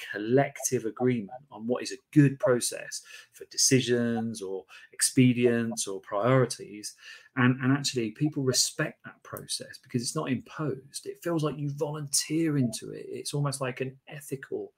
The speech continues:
thing rather than just an efficient thing, but you know it's efficient too, right? So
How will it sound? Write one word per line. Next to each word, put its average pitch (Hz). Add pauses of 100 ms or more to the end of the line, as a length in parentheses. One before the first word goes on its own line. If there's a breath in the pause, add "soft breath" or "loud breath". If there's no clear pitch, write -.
(360 soft breath)
thing 160
rather 110
than 107
just 98
an 98
efficient 117
thing, 104 (260 soft breath)
but 123
you 123
know 123
it's -
efficient -
too, 87 (100)
right? 113 (400 loud breath)
So 120